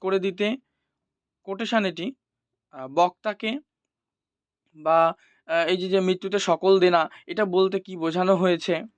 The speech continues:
হ্যাঁ, সে দেনা কিভাবে শোধ হবে, শোধ করতে চেয়েছিলেন কবি, কোশ্চেনটি এমন।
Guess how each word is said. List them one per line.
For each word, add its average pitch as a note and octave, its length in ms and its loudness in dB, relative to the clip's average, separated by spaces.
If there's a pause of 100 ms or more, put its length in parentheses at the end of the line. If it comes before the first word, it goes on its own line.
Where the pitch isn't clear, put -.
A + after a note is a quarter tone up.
(240)
হ্যাঁ, F3 180 -8
সে E3 140 -6
দেনা F3 180 -2
কিভাবে F#3 440 0
শোধ G3+ 240 4
হবে, E3+ 340 2 (800)
শোধ F3+ 200 -12
করতে F#3 300 -6
চেয়েছিলেন F3 440 -2
কবি, D#3 340 -6 (540)
কোশ্চেনটি A3+ 340 -10
এমন। A#2 320 -4